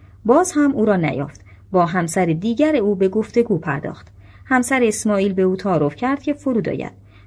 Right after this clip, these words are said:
پس از اینکه ابراهیم پیاده شد، عروسش آب حاضر کرد و سرش را شستشو داد. ابراهیم از حرکات عروس خوشحال گردید و او را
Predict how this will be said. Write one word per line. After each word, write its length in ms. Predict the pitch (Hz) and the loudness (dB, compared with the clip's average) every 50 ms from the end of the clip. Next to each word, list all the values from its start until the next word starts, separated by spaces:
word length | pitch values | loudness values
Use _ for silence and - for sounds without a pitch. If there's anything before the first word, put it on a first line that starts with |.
| - - | -8 -4
پس 200 | - 180 - - | -4 -2 0 0
از 140 | 180 165 - | 0 0 0
اینکه 320 | - 180 180 - 185 175 | -2 -4 -2 0 0 0
ابراهیم 440 | 175 165 175 170 170 165 180 175 165 | 0 0 0 -2 -2 -2 -2 -4 -4
پیاده 380 | 165 - 190 170 156 - - | -4 -2 0 0 2 2 0
شد، 280 | 147 - - 247 294 294 - - - - - - | 0 0 0 0 0 -2 -4 -12 -20 -20 -8 -2
عروسش 500 | 294 285 302 294 269 - 254 233 220 - - - | 0 2 2 2 0 0 0 0 -2 -4 -2 2
آب 220 | 240 240 247 240 | 2 2 2 2
حاضر 300 | - 208 190 175 185 170 | 0 -2 0 0 0 -2
کرد 300 | 160 165 - 165 151 147 185 | -2 -2 -2 -2 -2 -2 -2
و 60 | 202 | -4
سرش 480 | 214 - - 320 339 320 277 - - - | -4 -4 -2 -2 0 0 -2 -2 -4 -4
را 60 | 220 | -4
شستشو 560 | 220 - - 254 233 - - 196 160 - - | -4 -4 -4 -4 -4 -2 -2 -2 -2 -2 -2
داد. 200 | 147 - - - - - - - - - - - - - - - | -4 -4 -6 -8 -10 -16 -20 -20 -20 -20 -20 -20 -20 -6 2 2
ابراهیم 400 | 277 269 294 302 285 349 359 339 | 4 4 4 4 2 2 2 0
از 140 | 320 311 | 0 0
حرکات 480 | - 285 277 269 269 - - 285 277 262 | 0 -2 -2 -2 0 0 -2 -2 -2 -2
عروس 380 | 247 - 220 208 208 202 202 - | -4 -2 -2 -2 -2 -4 -4 -4
خوشحال 440 | - 214 202 - - 240 226 208 | -4 -4 -4 -2 0 0 0 2
گردید 420 | 160 165 160 160 151 - 151 139 - - - - - - - - | 2 0 -2 -2 0 -2 -2 -4 -4 -10 -20 -20 -20 -20 -4 -2
و 140 | 185 175 - - | -2 0 0 -2
او 140 | 185 185 | -2 0
را 260 | 196 233 269 311 330 | 0 0 0 0 -4